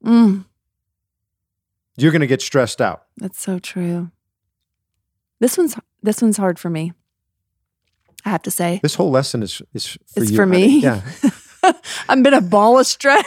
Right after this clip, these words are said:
Speaker 1: <laughs>
Speaker 2: I, I had the guys,
Speaker 1: The
Speaker 2: that, that, they're not even recording anything right now. It's just you and I talking.
Speaker 1: Stop. <laughs>
Speaker 2: It's,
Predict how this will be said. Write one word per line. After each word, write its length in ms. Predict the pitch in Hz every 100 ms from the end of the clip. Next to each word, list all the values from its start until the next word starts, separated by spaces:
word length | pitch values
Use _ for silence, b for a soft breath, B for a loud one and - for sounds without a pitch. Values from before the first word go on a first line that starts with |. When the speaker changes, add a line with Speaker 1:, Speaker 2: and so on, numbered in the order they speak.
| 466 - 160 -
Speaker 1:
<laughs> 800 | 285 - 285 _ - - - -
Speaker 2:
I, 120 | 170 -
I 100 | 156
had 160 | 151 165
the 80 | 156
guys, 280 | 151 151 -
Speaker 1:
The 120 | -
Speaker 2:
that, 100 | 147
that, 160 | 156
they're 100 | 170
not 200 | 180 180
even 180 | 160 139
recording 480 | 131 - 147 131 123
anything 280 | 117 110 120
right 160 | 110 113
now. 100 | 113
It's 120 | 127
just 180 | 180 113
you 140 | 123
and 80 | 113
I 100 | 110
talking. 400 | - 113 - -
Speaker 1:
Stop. 1000 | 214 339 294 277 151 - - - - 349 _ _ _ _ -
<laughs> 600 | - _ - - - 165 _ _ _ - _ _ _ B B B B B
Speaker 2:
It's, 220 | 180 254